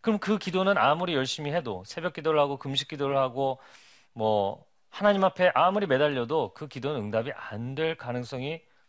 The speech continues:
거의 구십구점구구구 프로인 거죠. 응답이 된다면 더 심각한 문제인 거죠.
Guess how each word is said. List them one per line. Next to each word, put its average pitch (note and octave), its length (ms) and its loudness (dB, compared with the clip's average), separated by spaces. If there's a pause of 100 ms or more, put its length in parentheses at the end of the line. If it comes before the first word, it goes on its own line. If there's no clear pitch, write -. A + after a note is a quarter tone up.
(120)
거의 C#3+ 200 -4
구십구점구구구 B2 920 -10
프로인 D#3+ 380 -8
거죠. G#2+ 500 -6 (880)
응답이 F#3+ 400 4
된다면 C#3+ 440 2
더 B2 160 -2
심각한 C#3 440 -4
문제인 A2+ 400 -6
거죠. A2+ 480 -14